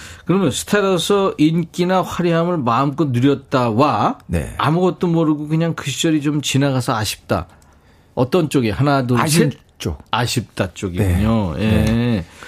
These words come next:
Speaker 1: 요즘 아이돌들은 뭐 지금 세계로 뻗어나가고 있잖아요.
Speaker 2: 네, 네,
Speaker 1: 예,
Speaker 2: 네.
Speaker 1: 부와 명예도 쌓고 활동 영역도 넓히고 전방위로 활동하는데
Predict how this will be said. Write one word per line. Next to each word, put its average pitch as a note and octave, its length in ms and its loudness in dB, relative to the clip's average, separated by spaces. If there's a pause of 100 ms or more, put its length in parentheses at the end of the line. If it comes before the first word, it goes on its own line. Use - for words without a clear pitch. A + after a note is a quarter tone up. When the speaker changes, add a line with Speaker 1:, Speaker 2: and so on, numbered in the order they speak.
(680)
Speaker 1:
요즘 B2 240 2
아이돌들은 C#3+ 680 4
뭐 D#3+ 220 2
지금 C#3 240 0
세계로 C3+ 460 2
뻗어나가고 G#2+ 580 0
있잖아요. F#2+ 600 0
Speaker 2:
네, F#2+ 80 0
네, G2+ 60 -2
Speaker 1:
예, G2 120 -2
Speaker 2:
네. E2 80 -8
Speaker 1:
부와 A#2+ 280 0
명예도 G2+ 440 0
쌓고 F#2+ 400 -6
활동 B2+ 420 0
영역도 G#2+ 400 0
넓히고 F2+ 380 -4
전방위로 A2 580 2
활동하는데 E2+ 640 -2